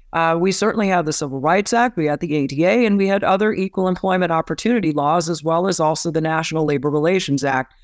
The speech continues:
to comply with. My vantage point as a consultant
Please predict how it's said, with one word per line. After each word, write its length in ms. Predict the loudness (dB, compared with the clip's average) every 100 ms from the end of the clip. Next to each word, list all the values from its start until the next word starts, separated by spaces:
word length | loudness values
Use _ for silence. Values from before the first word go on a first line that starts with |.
| -20 -6
to 120 | -2
comply 440 | -2 -2 0 0
with. 240 | 0 -4 -8 _ _ _ _ _
My 280 | -2 2 2
vantage 400 | 2 2 0 -2
point 300 | -2 -2 -2
as 180 | -2 -2
a 80 | -4
consultant 680 | -4 -4 0 0 0 -2